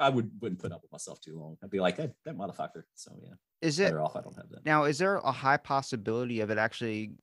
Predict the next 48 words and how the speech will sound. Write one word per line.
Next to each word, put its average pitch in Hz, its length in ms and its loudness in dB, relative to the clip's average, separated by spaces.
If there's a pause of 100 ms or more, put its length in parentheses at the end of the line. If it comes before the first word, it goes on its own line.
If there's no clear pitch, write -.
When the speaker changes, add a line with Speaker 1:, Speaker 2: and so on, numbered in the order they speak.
(100)
Speaker 2:
like, 110 240 0
taking 123 400 0
off 107 280 0
and 107 140 -2
going 104 320 0
into 110 200 -2
something 139 520 0
if 110 180 -2
you're 117 120 6
able 113 180 2
to 110 60 -4
get 110 120 2
all 110 100 6
the 107 80 0
technology 117 460 0
down? 147 100 4
Do, 139 120 6
like, 127 120 4
do 135 80 0
you 151 100 2
just 156 220 6
need 151 140 8
more 117 200 8
people? - 520 -6 (640)
Speaker 1:
Uh, 170 320 12
more 156 160 6
people 151 340 -2
would 90 140 -2
help 90 360 0
a 92 60 -4
lot. 90 560 6
I 104 80 -2
think 113 220 -2
that's 110 220 4
the 107 80 -2
one 107 220 2
thing 101 280 -2
is 95 160 -4
that 87 240 -4
it's, - 340 -6
I'm 139 100 10
a 127 40 10
one-man 120 400 8
show. 95 420 2
So - 160 -4
I 104 140 6
write 101 400 2
the, 92 360 -4